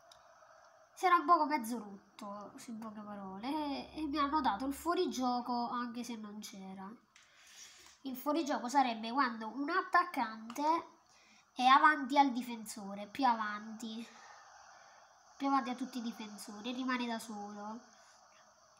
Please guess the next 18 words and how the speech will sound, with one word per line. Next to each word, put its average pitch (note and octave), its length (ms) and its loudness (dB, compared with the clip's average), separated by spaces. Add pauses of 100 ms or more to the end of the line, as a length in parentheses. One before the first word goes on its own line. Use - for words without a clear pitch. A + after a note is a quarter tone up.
prima B3 300 0
che A#3 100 -4
gli A3 140 -8
passano A3 360 -8
la G3+ 120 -8
palla. F#3+ 420 -10
E D4 120 -2
a D4+ 80 -2
quel D4 180 -2
punto, B3 240 -6
ecco, C#4+ 280 0
come C4+ 280 -4
questo, G#3+ 420 -10
guardate, B3 580 -6 (1600)
questo E4 240 0
era C4 180 4
già A#3+ 160 2
avanti, A3 720 -4